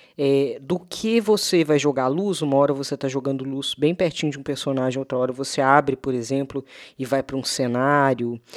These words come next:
e vai descrever, é,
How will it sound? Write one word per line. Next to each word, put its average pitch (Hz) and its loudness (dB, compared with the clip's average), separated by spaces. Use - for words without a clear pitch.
e 131 0
vai 135 4
descrever, 135 0
é, 139 0